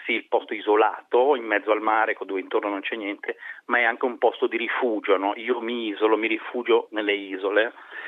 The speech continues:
L'arcipelago invece sono tante piccole isole messe insieme che spesso sono collegate,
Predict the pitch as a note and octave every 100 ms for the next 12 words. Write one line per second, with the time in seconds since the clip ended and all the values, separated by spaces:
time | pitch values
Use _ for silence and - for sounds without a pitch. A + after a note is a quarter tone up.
0 | - - D3 C3+ - - C#3 C#3+ D#3+ D3+
1 | B2+ B2+ D3 A#2 G#2+ G#2+ - C3 C3 C3
2 | C#3 - C3+ C3 A#2+ A#2+ A#2+ A2 C3 -
3 | C#3+ C#3 B2 A2+ - B2 A#2+ A#2 A#2 B2+
4 | A#2 A#2+ B2 A2+ G#2+ B2